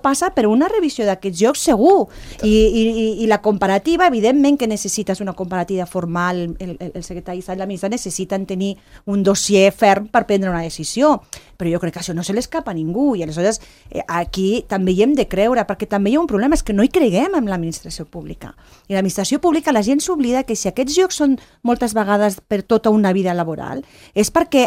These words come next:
han de poder sobrepassar-se les ingerències polítiques i han de poder funcionar un estat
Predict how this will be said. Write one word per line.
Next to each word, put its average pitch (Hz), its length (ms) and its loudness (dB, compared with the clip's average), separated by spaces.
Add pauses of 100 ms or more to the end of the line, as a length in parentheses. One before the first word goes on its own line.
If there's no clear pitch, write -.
han 247 160 6
de 311 160 6
poder 254 320 6
sobrepassar-se 226 1040 0
les 233 160 -2
ingerències 233 560 0
polítiques - 760 -4 (300)
i 233 80 4
han 262 160 8
de 359 80 2
poder 254 400 2
funcionar 254 400 0 (1300)
un 285 180 6
estat 294 400 -2